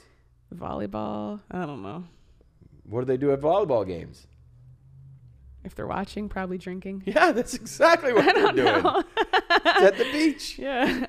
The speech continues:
Speaker 1: I don't know.
Speaker 2: Honestly, you can't show me a professional sport that isn't surrounded by booze.
Speaker 1: Mm-hmm.
Speaker 2: There is no greater taskmaster than alcohol. Someday I'm gonna write a country song.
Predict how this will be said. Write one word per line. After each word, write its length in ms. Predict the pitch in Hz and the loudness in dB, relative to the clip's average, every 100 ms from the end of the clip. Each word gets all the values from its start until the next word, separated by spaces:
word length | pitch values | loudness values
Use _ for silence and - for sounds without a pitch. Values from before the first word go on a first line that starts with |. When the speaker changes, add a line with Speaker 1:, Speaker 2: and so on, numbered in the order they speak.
| - | -6
Speaker 1:
I 40 | |
don't 100 | 226 185 | -8 -6
know. 340 | 185 220 226 - - - _ - - - - - _ _ _ | -6 -6 -10 -16 -20 -20 _ -20 -20 -20 -20 -20 _ _ _
Speaker 2:
Honestly, 560 | 127 165 190 151 - 92 | 2 2 2 -2 -4 -6
you 160 | 95 107 | -6 -4
can't 260 | 151 151 | -4 -4
show 220 | - 139 | -4 -4
me 80 | 127 | -4
a 60 | 104 | -8
professional 480 | 101 110 107 104 87 | -6 -6 -6 -8 -10
sport 340 | - 98 98 | -8 -6 -6
that 160 | - - | -10 -10
isn't 280 | 95 95 - | -10 -10 -12
surrounded 420 | 90 85 98 71 | -12 -10 -10 -12
by 140 | 67 | -14
booze. 400 | 76 - - - _ 185 | -14 -14 -14 -20 _ -14
Speaker 1:
Mm-hmm. 260 | 180 170 175 _ _ _ _ _ _ _ _ _ - | -12 -14 -16 _ _ _ _ _ _ _ _ _ -10
Speaker 2:
There 120 | 110 | -8
is 120 | 107 | -6
no 560 | 113 120 127 147 180 - - | -6 -4 -2 -2 -4 -8 -18
greater 440 | - 113 110 139 | -8 -4 -4 -4
taskmaster 960 | 123 - 92 - - 78 - - - - _ _ _ _ _ _ _ - | -8 -10 -10 -12 -16 -20 -20 -20 -20 -20 _ _ _ _ _ _ _ -18
than 160 | 85 | -16
alcohol. 480 | 82 78 - 67 50 _ _ _ _ _ _ _ _ _ _ _ _ _ _ _ _ _ _ | -16 -18 -20 -20 -20 _ _ _ _ _ _ _ _ _ _ _ _ _ _ _ _ _ _
Someday 260 | 190 185 | -2 0
I'm 80 | 151 | 0
gonna 120 | 135 | 0
write 160 | 120 113 | 0 -2
a 40 | |
country 300 | - 110 - - | -4 -12 -14 -16
song. 300 | 82 80 | -14 -16